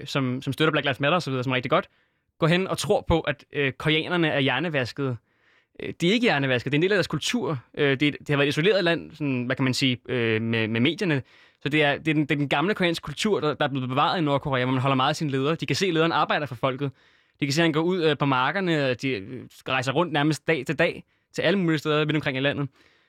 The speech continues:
Øh, og derfor græder de, når han, når han dør. Og de, man, hvis man så danskere, der græd, så vil man ikke sige, at de var hjernevaskede. Så kan man sige, at de var rørte eller så videre. Men, men det er sådan, det er sådan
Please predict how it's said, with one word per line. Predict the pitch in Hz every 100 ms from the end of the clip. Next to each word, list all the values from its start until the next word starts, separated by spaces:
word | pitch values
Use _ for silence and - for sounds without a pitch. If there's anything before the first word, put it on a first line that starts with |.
| _ _ 143
Øh, | 135 123 113
og | 143
derfor | 220 208
græder | 156 175
de, | 175
når | 147
han, | 135
når | 123
han | 120
dør. | 143 143 127
Og | 127 131 - - - -
de, | 165 - 165
man, | 160 151 - - _ _ _ _ _ _ -
hvis | 165
man | 180
så | 208 175
danskere, | 196 220 214
der | 165
græd, | - 131 - - - -
så | -
vil | 180
man | 160
ikke | 170
sige, | -
at | 151
de |
var | 139
hjernevaskede. | 120 143 131 117 131
Så | 117
kan | 143
man | 139
sige, | 127 127
at |
de | 131
var | 120
rørte | 117 139 -
eller | 151 120
så | 117
videre. | 123 123
Men, | 131
men | 135
det |
er | 156
sådan, | 185
det | 170
er |
sådan | 180 175